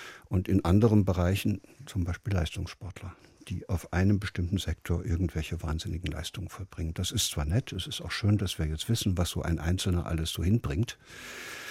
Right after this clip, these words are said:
wenn er dazu getrieben wird durch Wettbewerb, aber das hat mit menschlicher Entwicklung und der Entfaltung menschlicher Fähigkeiten relativ wenig zu tun.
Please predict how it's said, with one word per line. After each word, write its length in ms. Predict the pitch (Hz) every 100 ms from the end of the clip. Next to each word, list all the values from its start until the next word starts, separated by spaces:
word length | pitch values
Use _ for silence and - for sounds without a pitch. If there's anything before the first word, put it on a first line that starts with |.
| - -
wenn 200 | - 92
er 140 | - 87
dazu 320 | 85 - 90
getrieben 460 | 87 - 90 95 101
wird 300 | 110 - -
durch 200 | - 92
Wettbewerb, 640 | 92 - 113 104 113 - -
aber 180 | 90 87
das 240 | 90 -
hat 180 | 95 -
mit 380 | 90 - - 113
menschlicher 640 | 92 90 - 92 - 85 85 - _ -
Entwicklung 500 | 85 - - 98 82
und 180 | 80 -
der 80 |
Entfaltung 640 | 85 80 - 104 120 110 87
menschlicher 440 | 85 82 - -
Fähigkeiten 560 | 80 90 90 - 82 85
relativ 420 | 82 78 - 92
wenig 280 | 85 78 -
zu 100 | -
tun. 300 | - -